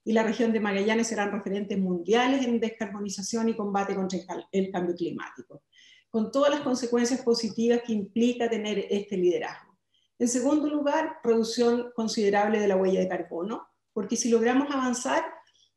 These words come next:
hacia nuestro proyecto co-, comercial, pretendemos capturar progresivamente considerables volúmenes de C O dos,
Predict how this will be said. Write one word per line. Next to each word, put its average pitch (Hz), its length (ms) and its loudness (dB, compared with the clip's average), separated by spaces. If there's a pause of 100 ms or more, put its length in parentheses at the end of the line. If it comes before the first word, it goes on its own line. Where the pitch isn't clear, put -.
hacia 254 240 0
nuestro 240 300 0
proyecto 233 400 2
co-, 208 340 -6
comercial, 240 640 -2
pretendemos 220 560 -2
capturar 208 760 -4
progresivamente 240 840 0
considerables 202 840 0
volúmenes 202 480 -6
de 190 80 -8
C 185 160 -6
O 156 100 -4
dos, - 360 -14